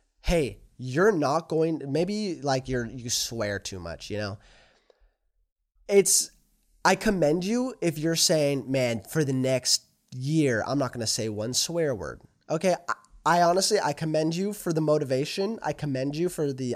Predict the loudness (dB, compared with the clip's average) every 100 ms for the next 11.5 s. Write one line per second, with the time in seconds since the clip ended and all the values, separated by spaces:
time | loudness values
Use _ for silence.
0 | -2 -4 -4 -4 -2 -2 -2 -2 -6 _
1 | _ -20 -20 -20 -16 -2 6 8 8 2
2 | _ -4 2 4 4 0 0 4 6 6
3 | 4 2 -4 -8 -4 0 2 2 2 0
4 | 0 0 0 0 0 -2 -4 -2 -2 -4
5 | -8 -8 -8 -6 -8 -10 -14 -4 0 0
6 | 2 0 -2 -6 0 4 4 2 2 4
7 | 4 2 -4 -6 -6 -8 -16 -20 _ 2
8 | 4 4 2 2 2 2 0 0 -2 -6
9 | _ _ _ _ _ 4 4 4 0 2
10 | 4 0 -4 -6 -4 0 2 0 0 -4
11 | -4 -2 -4 -4